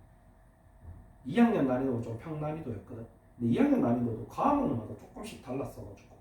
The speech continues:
지금 고이 올라가는 애들 같은 경우는 작년 시험 같은 경우는 난이도가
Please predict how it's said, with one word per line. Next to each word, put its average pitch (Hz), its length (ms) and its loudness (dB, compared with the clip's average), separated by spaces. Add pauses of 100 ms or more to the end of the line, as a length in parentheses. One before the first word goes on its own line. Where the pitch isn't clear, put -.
(2750)
지금 254 1080 10
고이 220 1000 6
올라가는 226 720 6
애들 156 140 4
같은 147 320 0
경우는 131 360 -2
작년 160 440 -2
시험 139 240 -2
같은 123 300 -4
경우는 123 460 2
난이도가 131 720 2